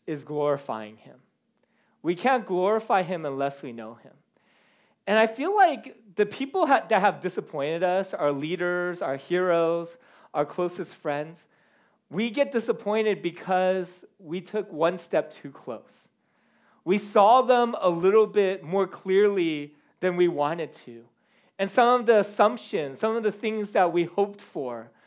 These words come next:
some of who we thought they were started to have fractures, and, and we were left disappointed. Sometimes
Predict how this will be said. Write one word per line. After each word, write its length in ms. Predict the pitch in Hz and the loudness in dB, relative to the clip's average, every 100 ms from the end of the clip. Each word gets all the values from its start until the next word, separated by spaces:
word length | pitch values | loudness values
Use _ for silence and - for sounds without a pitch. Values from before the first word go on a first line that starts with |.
| _ _ | _ _
some 220 | - 220 | 0 2
of 180 | 254 208 | 4 2
who 180 | 196 247 | -2 -6
we 140 | 233 | -4
thought 460 | 208 - 208 220 220 | -4 4 6 6 4
they 120 | 196 | 0
were 680 | 165 151 208 202 165 151 147 _ _ _ | 2 2 2 4 4 2 -4 _ _ _
started 800 | _ - - 190 208 208 196 196 _ _ _ _ _ | _ -8 2 4 6 6 4 0 _ _ _ _ _
to 100 | - | -4
have 240 | 170 180 170 - | 2 2 2 0
fractures, 1080 | 151 151 - - 151 120 117 117 120 - _ _ _ _ _ _ _ | 2 2 -2 -12 -10 -8 -10 -12 -16 -20 _ _ _ _ _ _ _
and, 680 | 143 143 131 127 123 120 120 - _ _ _ _ _ _ _ _ | -12 -8 -8 -8 -10 -14 -16 -20 _ _ _ _ _ _ _ _
and 200 | - 147 | -18 -12
we 500 | 143 151 156 151 156 151 | -6 -4 -2 -4 -6 -8
were 200 | 143 139 | -10 -6
left 560 | 135 139 143 - - _ _ _ _ _ | -4 0 0 -2 -12 _ _ _ _ _
disappointed. 800 | 139 156 160 - 156 180 127 110 | -10 -8 -10 -8 -8 -6 -10 -12
Sometimes 640 | - 185 185 208 196 190 | -10 -10 -4 -2 -2 -4